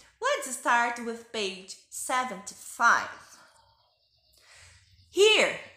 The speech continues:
um, there is a listening. There is a story. And this story happens in the breakfast, na hora do café da manhã.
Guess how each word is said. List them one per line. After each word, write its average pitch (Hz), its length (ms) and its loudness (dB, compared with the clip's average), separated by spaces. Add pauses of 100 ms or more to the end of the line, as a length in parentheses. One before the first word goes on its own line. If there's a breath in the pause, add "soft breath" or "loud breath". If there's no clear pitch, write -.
um, 233 1080 2
there 262 240 4
is - 500 -4 (160)
a 330 380 6
listening. 311 1080 -4 (340)
There 381 160 0
is 415 120 -4
a 480 160 -4
story. 349 720 4 (500 loud breath)
And 539 240 -4
this 403 380 -2
story 285 360 2
happens 247 840 2 (280 soft breath)
in 294 220 -4
the 320 160 2 (460)
breakfast, 254 1080 2 (200)
na 285 120 4
hora 294 120 2
do 302 60 -8
café 370 460 0
da 330 160 -2
manhã. 330 460 -4